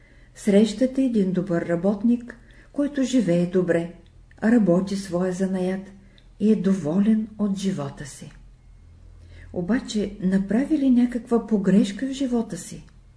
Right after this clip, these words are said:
отклонили се от общия живот, той забелязва, че паметта му постепенно отслабва. Какво става с него? Той изгубва работата си и не може вече да я изпълнява.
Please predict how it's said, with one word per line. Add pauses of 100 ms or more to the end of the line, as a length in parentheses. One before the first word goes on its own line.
(640)
отклонили
се
от
общия
живот, (680)
той
забелязва, (600)
че
паметта
му
постепенно
отслабва. (840)
Какво
става
с
него? (2250)
Той
изгубва
работата
си
и
не
може
вече
да
я
изпълнява.